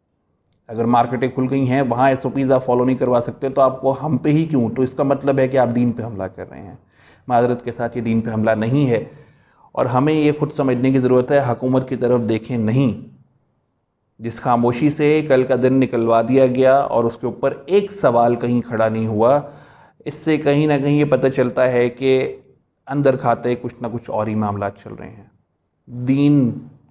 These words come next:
को लेके, मज़हब को लेके जिस तरीके की हमारी स्ट्रेंथ, हमारे लोगों की ताकत मौजूद है, उस ताकत को लेके अपना ज़ोर, अपनी ताकत दिखाने की कोशिश की जाती है कि अगर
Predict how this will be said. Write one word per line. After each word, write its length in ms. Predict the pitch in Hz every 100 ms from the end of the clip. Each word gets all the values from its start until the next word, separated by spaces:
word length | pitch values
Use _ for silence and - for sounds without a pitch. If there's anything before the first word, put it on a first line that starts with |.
| _ 131
को 60 |
लेके, 460 | 120 120 120 127 123
मज़हब 400 | 113 110 117 117
को 80 | 123
लेके 340 | 113 113 123 120
जिस 240 | 117 -
तरीके 360 | 113 110 107 127
की 180 | - 127
हमारी 380 | 120 107 117 127
स्ट्रेंथ, 400 | - 120 123 120
हमारे 440 | 117 110 110 117
लोगों 280 | 107 107 117
की 120 | 117 120
ताकत 400 | 104 104 113 -
मौजूद 360 | 110 110 131 127
है, 240 | 127 127 - - -
उस 220 | 151 -
ताकत 380 | 127 120 131 127 135
को 80 | 117
लेके 600 | 113 113 117 131 151 151 - -
अपना 360 | - - 135 127
ज़ोर, 480 | 113 131 143 165 151
अपनी 260 | 147 143
ताकत 380 | 139 131 127 143
दिखाने 500 | 120 120 123 113 117
की 160 | 117 127 - -
कोशिश 320 | 151 151 147
की 180 | - 110
जाती 340 | 98 - 110
है 200 | 107 - _ _ _ _ _ _ _ _ _ _ _ _ _
कि 60 | 123
अगर 420 | 113 120 135 120